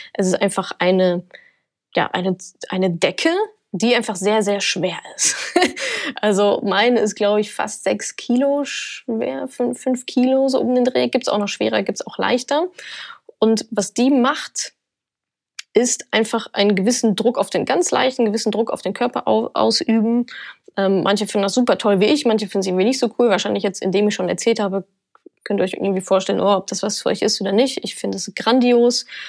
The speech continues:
Ähm, was es, also, genau, warum ist es auch eine Therapiedecke? Weil es beruhigen soll. Ähm, ja, und weil es so ein bisschen, es wird ganz gern verglichen mit so einem, mit so einer ganz leichten Umarmung. Ja, man wird eigentlich die ganze Nacht ganz leicht umarmt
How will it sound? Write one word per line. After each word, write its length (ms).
Ähm, 560
was 440
es, 420
also, 480
genau, 280
warum 180
ist 100
es 100
auch 60
eine 140
Therapiedecke? 720
Weil 100
es 120
beruhigen 440
soll. 420
Ähm, 640
ja, 140
und 240
weil 120
es 120
so 80
ein 80
bisschen, 400
es 180
wird 240
ganz 200
gern 180
verglichen 420
mit 120
so 80
einem, 300
mit 380
so 80
einer 100
ganz 280
leichten 280
Umarmung. 500
Ja, 120
man 200
wird 120
eigentlich 200
die 80
ganze 280
Nacht 220
ganz 240
leicht 220
umarmt 560